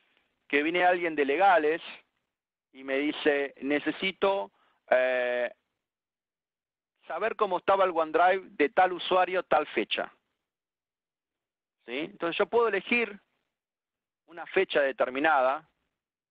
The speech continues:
entre todos mis backups, ¿sí? Disparar ese restore, y lo que va a pasar es que yo voy a poder ver cómo estaban todos los usuarios de la compañía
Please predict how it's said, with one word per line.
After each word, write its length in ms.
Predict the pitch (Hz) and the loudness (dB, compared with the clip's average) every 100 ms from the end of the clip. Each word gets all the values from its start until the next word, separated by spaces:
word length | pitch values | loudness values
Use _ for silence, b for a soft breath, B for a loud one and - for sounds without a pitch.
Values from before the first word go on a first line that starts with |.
| _ | _
entre 240 | 107 - 110 | _ -14 -2
todos 220 | 143 139 | 0 0
mis 140 | 127 | -2
backups, 440 | 113 123 151 131 - _ _ _ _ _ _ | -2 0 2 0 -2 _ _ _ _ _ _
¿sí? 280 | 110 131 208 - _ _ _ _ _ _ _ _ _ _ _ _ _ | -4 -4 -6 -14 _ _ _ _ _ _ _ _ _ _ _ _ _
Disparar 500 | - 135 - 160 214 | -6 -4 2 4 4
ese 180 | 226 165 | 2 -2
restore, 560 | 143 135 - 160 117 131 - _ _ _ _ _ _ _ | -2 -4 -2 -2 -2 -8 -16 _ _ _ _ _ _ _
y 80 | 127 | -2
lo 120 | 151 | 0
que 100 | 180 | 2
va 100 | 208 | 2
a 40 | |
pasar 300 | 202 190 196 | 2 2 0
es 80 | 185 | 0
que 80 | 151 | -2
yo 160 | - | 0
voy 100 | 190 | 0
a 80 | 190 | 0
poder 280 | 170 165 165 | 0 -2 0
ver 360 | 180 151 151 156 _ _ _ _ _ _ | 2 0 0 -8 _ _ _ _ _ _
cómo 240 | - 208 202 | -2 0 0
estaban 400 | - 196 185 175 | 4 4 4 2
todos 260 | 220 233 | 0 0
los 140 | 208 160 | -2 -6
usuarios 400 | 151 175 170 151 | -2 2 8 10
de 60 | |
la 80 | - | 8
compañía 680 | 131 131 139 160 160 165 165 | 6 -2 -2 0 -2 -2 -2